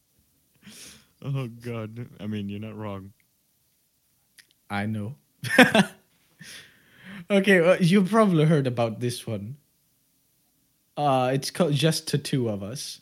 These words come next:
Speaker 1: No, I haven't.
Speaker 2: You've never seen a clip on YouTube. It's a British show. It has five seasons since its premiere in twenty seventeen. I think it recently ended, uh, because M T V needed,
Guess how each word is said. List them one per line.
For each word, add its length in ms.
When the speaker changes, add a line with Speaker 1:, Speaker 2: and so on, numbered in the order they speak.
Speaker 1:
No, 260
I 60
haven't. 500
Speaker 2:
You've 160
never 260
seen 240
a 80
clip 260
on 140
YouTube. 580
It's 100
a 60
British 360
show. 400
It 120
has 180
five 320
seasons 600
since 240
its 100
premiere 400
in 60
twenty 280
seventeen. 640
I 80
think 220
it 180
recently 520
ended, 440
uh, 500
because 340
M 200
T 180
V 220
needed, 560